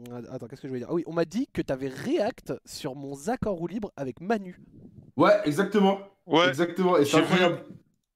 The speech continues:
Speaker 2: Il était très, très lourd.
Speaker 1: Ah,
Speaker 2: Ah, j'ai
Speaker 1: t'as
Speaker 2: kiffé.
Speaker 1: kiffé ?
Speaker 2: Ouais, j'ai kiffé, c'est super lourd. Moi, je, moi, je regarde souvent tes accords en roue libre, mais pas en live, tu vois. Et lui, c'est le premier que,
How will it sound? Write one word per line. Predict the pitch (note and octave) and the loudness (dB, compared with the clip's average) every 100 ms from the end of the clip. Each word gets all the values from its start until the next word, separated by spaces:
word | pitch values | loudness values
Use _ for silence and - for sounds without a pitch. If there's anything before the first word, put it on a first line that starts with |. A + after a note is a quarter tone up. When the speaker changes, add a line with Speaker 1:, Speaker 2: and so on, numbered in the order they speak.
| _ _ | _ _
Speaker 2:
Il | C3+ | 0
était | C3+ E3 | 4 4
très, | E3+ F#3 | 4 -2
très | F3+ F#3 | 2 4
lourd. | F3+ - - _ _ | 4 2 -6 _ _
Speaker 1:
Ah, | - E3 | 4 6
Speaker 2:
Ah, | |
j'ai | A3+ | 6
Speaker 1:
t'as | F3+ | 2
Speaker 2:
kiffé. | E3 | 4
Speaker 1:
kiffé ? | F3 C4+ - _ _ _ C#3+ | 4 2 -2 _ _ _ 2
Speaker 2:
Ouais, | E3 E3+ C#3+ | 6 6 4
j'ai | |
kiffé, | D#3 E3 | 2 2
c'est | - A#2 | 2 0
super | A#2 C#3+ | -4 0
lourd. | E3 B2+ | 0 2
Moi, | G#3+ | 2
je, | G3 | 4
moi, | C4 | 4
je | F#3+ | 4
regarde | F#3+ F#3+ | 0 0
souvent | D4+ | 0
tes | A#3+ G3 | 0 0
accords | F#3 F3+ | 0 0
en | |
roue | |
libre, | A#3 G3+ | -2 -2
mais | D#3 | -2
pas | F#3+ | 0
en | B3+ | 2
live, | G3 F3+ E4 | 2 0 -2
tu | C#3+ | -2
vois. | D3 | -4
Et | D3+ | -4
lui, | F#3+ | -8
c'est | C3+ | -8
le | |
premier | B2 F3+ F#3+ | -6 -6 -4
que, | E3+ D3+ C3+ A#2+ | -4 -2 -2 -6